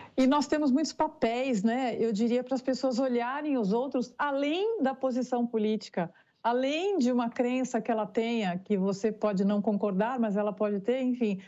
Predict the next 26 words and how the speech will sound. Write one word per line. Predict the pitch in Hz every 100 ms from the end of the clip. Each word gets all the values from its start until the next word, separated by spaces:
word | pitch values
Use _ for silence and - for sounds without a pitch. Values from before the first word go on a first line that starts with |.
| -
As | 254 254
pessoas | 294 330 302
não | 339
se | -
restringem | 285 330 - 320 359 339 233 208 - -
a | - 254
uma | 302 349 285 226 190
característica, | 233 226 - 233 233 202 - - 180 170 - _
elas | 226 254
são | 302 277
muito | 277 320 311 311 -
além, | 285 269 254 254 262 214
elas | 226
vão | 208 247
muito | 277 277
além. | 277 233 226 233 - _ -
Então, | 233 277
assim, | - 247 185 - _ _ _ _
veja | 320 440 359
as | 302
pessoas | 277 262 269
além | 269 254 254
do | 254
que | 247
elas | 233 233
estão | 233 226 202